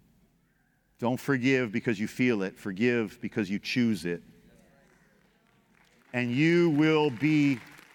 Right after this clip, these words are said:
and that's how you conquer, that's how you conquer your pain. Consider your past pain to be present gain.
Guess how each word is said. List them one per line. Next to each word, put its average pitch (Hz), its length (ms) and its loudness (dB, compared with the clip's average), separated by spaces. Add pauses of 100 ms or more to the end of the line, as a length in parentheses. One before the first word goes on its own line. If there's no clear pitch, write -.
and 135 160 -2
that's 190 300 0
how 180 100 0
you 180 160 0
conquer, 147 600 -2 (1600)
that's 156 220 0
how 156 80 -2
you 156 160 0
conquer 151 380 -2
your 127 140 0
pain. 120 480 -4 (380)
Consider 185 420 0
your 170 140 0
past 170 420 -2
pain 165 300 0
to 147 100 -4
be 143 120 -2
present 156 380 -4
gain. 139 400 -2